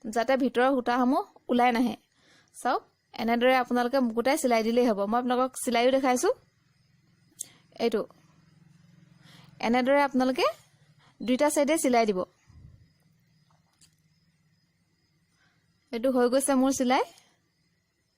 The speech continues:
এতিয়াও কিন্তু পেটিকোটটো সম্পূৰ্ণ জইন হৈ যোৱা নাই, এটা চাইড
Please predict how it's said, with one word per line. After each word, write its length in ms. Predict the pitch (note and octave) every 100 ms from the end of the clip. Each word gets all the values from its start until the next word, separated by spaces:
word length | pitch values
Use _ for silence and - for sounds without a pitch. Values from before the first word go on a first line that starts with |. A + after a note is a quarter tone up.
| _ _ _ _ _ _ _ -
এতিয়াও 300 | A3+ C#4+ D#4+
কিন্তু 220 | D#4 D#4+ E4+
পেটিকোটটো 500 | C4 B3+ C#4 D#4 D#4+
সম্পূৰ্ণ 360 | B3+ B3 C#4 D4+
জইন 320 | B3 A#3+ B3+
হৈ 200 | C4+ D4
যোৱা 260 | B3+ B3+ B3+
নাই, 200 | A#3 G3 - - _ - -
এটা 300 | A3+ B3 C4
চাইড 220 | D#4+